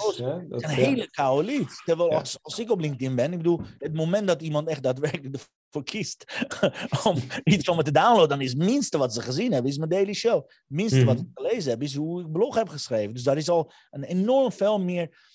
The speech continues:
Speaker 1: positionering aan de hand, is enorm veel meer invloed bij dan dat je normaal
Speaker 2: Ja.
Speaker 1: gesproken zou hebben als je niet organisch zou doen. Ja,
Speaker 2: Precies.
Speaker 1: dat zijn, dat zijn zulke mooie strategieën. Ja, ik kan niet anders, eh,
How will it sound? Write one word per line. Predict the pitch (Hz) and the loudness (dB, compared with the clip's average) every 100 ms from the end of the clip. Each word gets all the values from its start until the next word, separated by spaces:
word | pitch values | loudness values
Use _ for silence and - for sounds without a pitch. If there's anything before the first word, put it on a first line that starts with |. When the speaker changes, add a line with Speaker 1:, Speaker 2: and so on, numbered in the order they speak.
| _ | _
Speaker 1:
positionering | - 156 147 151 175 196 | -4 -2 0 0 0 2
aan | 170 151 | 2 2
de | |
hand, | 147 | 0
is | 139 | 0
enorm | 123 135 151 190 170 | -2 0 2 0 0
veel | 170 185 | 0 0
meer | 165 147 143 | 0 -6 -6
invloed | 196 190 - 143 120 | -4 -6 -2 -2 -2
bij | 117 98 143 | 0 0 0
dan | 160 151 | 0 -2
dat | 139 | -4
je | - | -6
normaal | 139 135 | -4 -2
Speaker 2:
Ja. | 135 | -2
Speaker 1:
gesproken | 131 - 175 196 | -4 -4 -4 -2
zou | 151 110 | 0 0
hebben | 101 110 | -2 -6
als | |
je | 127 | -4
niet | 143 208 | -6 -2
organisch | 226 160 117 101 | -2 -2 -4 -6
zou | 101 90 | -6 -6
doen. | 87 87 _ _ _ - | -8 -12 _ _ _ -2
Ja, | 85 101 123 | 2 4 4
Speaker 2:
Precies. | 123 107 | 4 2
Speaker 1:
dat | 98 | 2
zijn, | 113 104 | 2 2
dat | 95 | 2
zijn | 104 | 0
zulke | - 123 147 139 117 - - - - | 0 2 4 2 0 -6 -18 -16 -10
mooie | - 147 147 127 | 2 4 6 4
strategieën. | - 117 - - 151 135 101 | 0 -4 -4 -4 0 2 2
Ja, | 104 117 | 0 -2
ik | 120 | -6
kan | - 120 | -6 -4
niet | 156 160 | -2 -2
anders, | 143 123 107 | -2 -2 -4
eh, | 113 110 | -4 -4